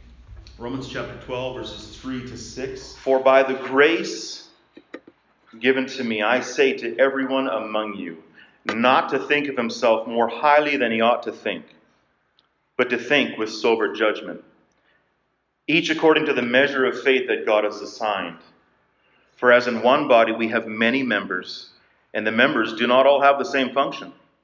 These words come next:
And so we, though many, are one body in Christ, and individually members one of another, having gifts that differ according to the grace given to us.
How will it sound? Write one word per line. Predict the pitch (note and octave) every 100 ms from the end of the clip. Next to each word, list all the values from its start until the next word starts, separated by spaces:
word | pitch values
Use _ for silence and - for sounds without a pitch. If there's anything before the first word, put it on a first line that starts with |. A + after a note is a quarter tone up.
| _ _ _ _ -
And | A2+
so | B2+ B2+
we, | B2 C3 D3
though | C#3 B2
many, | A#2+ C3+
are | B2 G#2
one | G2+ A2+ B2+
body | A#2+ A#2 A2+
in | G2 F#2+
Christ, | A#2+ A2+ A2+ - - - _ _ _
and | G#2 G2
individually | G#2 C3+ C3 B2 C3+ A#2 G#2+ G#2+
members | G#2 A#2+ A#2+ G2+ G2 G2 - - _ _ _
one | G2 A#2
of | A#2
another, | B2 A#2 B2+ F#2 - - - _ _ _ _ -
having | - A#2+ C3+ C3
gifts | C#3 A2 -
that | A2 -
differ | C3 - G2+ F2+ - - _ _ -
according | - B2+ A#2 A2+
to |
the | A2
grace | G2 A2 G#2+ -
given | A#2 A#2+ A2+
to | - F2
us. | E2 - - -